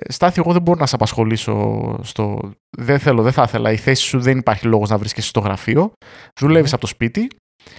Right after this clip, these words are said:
Speaker 1: πάρε και ένα
Speaker 2: Ναι.
Speaker 1: υπολογιστή, πάρε ένα MacBook για παράδειγμα", λέω εγώ τώρα ένα τυχαίο
Speaker 2: Ναι.
Speaker 1: το παράδειγμα, "Πάρε ένα
Speaker 2: Ναι.
Speaker 1: MacBook και δουλεύεις από εκεί,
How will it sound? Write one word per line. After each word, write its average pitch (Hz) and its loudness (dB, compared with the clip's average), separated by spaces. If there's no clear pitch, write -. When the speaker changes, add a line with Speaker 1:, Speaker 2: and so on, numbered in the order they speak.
Speaker 1:
πάρε 175 4
και 139 0
ένα 110 2
Speaker 2:
Ναι. 113 -4
Speaker 1:
υπολογιστή, 120 2
πάρε 139 2
ένα 117 2
MacBook 120 -2
για 107 0
παράδειγμα", 107 2
λέω 113 6
εγώ 104 2
τώρα 104 0
ένα 104 -2
τυχαίο 107 -4
Speaker 2:
Ναι. 110 4
Speaker 1:
το 98 -6
παράδειγμα, 143 0
"Πάρε 147 2
ένα 110 0
Speaker 2:
Ναι. - -2
Speaker 1:
MacBook 202 -2
και 185 0
δουλεύεις 170 4
από 120 0
εκεί, 170 -4